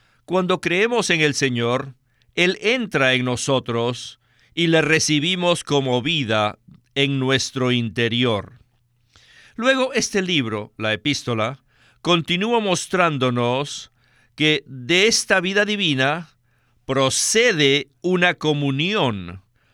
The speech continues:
la cual es el verdadero disfrute de la vida divina. En otras palabras, si vamos a experimentar la vida divina, necesitamos poner toda nuestra atención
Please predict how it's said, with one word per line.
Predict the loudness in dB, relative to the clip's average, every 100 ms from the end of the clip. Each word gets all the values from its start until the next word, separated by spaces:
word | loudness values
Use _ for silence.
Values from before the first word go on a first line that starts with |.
| _
la | -6 -2 -2
cual | -2 0 2
es | 2 0 -6 _ -2
el | 0 0
verdadero | 2 2 0 -2 -2 -2 -2 -4 -4
disfrute | -4 -4 -6 -10 -6 -4 -4 -6 -6 -6 -8 _ _ _
de | -8 -6
la | -4 -4
vida | -4 -4 -4
divina. | -6 -6 -6 -6 -8 -10 _ _ _ _ _ _ _ _
En | -6 -4
otras | -4 -6
palabras, | -4 -4 -4 -8 -12 -16 -20 _ _ _ -12
si | -4 0
vamos | 0 0 0
a | 0
experimentar | 0 0 0 2 0 -2 -2 -2
la | -2 -2
vida | -2 -4
divina, | -4 -4 -4 -4 -6 -10 _ _ _ _ -8
necesitamos | 0 0 2 0 0 0 0 2 0 0
poner | 0 2 2 0 -4 _ _ -4
toda | 0 2 2 2 0
nuestra | 2 0 0 -2 0 2
atención | 2 0 -2 -4 -6 -2 0 -2 -4